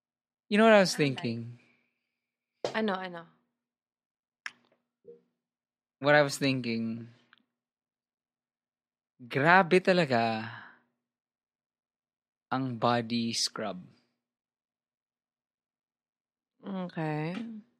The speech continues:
Speaker 1: Wala lang, I just
Speaker 2: Did you get a body <laughs> scrub
Speaker 1: <laughs>
Speaker 2: recently?
Speaker 1: No, no, yung mga, alam mo yung
Speaker 2: Thanks
Speaker 1: mga
Speaker 2: for the invite.
Speaker 1: Hindi, yung mga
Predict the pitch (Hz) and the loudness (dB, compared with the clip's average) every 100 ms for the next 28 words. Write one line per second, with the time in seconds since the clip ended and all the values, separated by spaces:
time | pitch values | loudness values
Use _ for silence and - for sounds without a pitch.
0 | _ _ _ _ _ _ _ - 147 139 | _ _ _ _ _ _ _ -6 0 0
1 | 117 120 123 - - _ _ _ _ _ | 0 -6 -8 -10 -12 _ _ _ _ _
2 | _ _ _ _ _ _ _ _ _ _ | _ _ _ _ _ _ _ _ _ _
3 | - 202 226 175 202 202 170 175 185 262 | -8 -4 -2 4 6 8 8 8 10 10
4 | 202 208 208 202 208 180 170 196 208 - | 8 8 10 10 10 4 0 0 0 -6
5 | 208 - 208 208 202 - - _ - 165 | -14 -8 -6 -6 -8 -14 -20 _ -4 0
6 | 175 160 151 165 180 180 170 120 170 170 | 4 4 2 0 0 2 2 2 0 2
7 | 208 165 160 202 190 170 165 175 196 175 | 2 2 2 6 6 8 6 8 6 6
8 | 160 160 185 190 180 180 | 6 8 6 4 2 2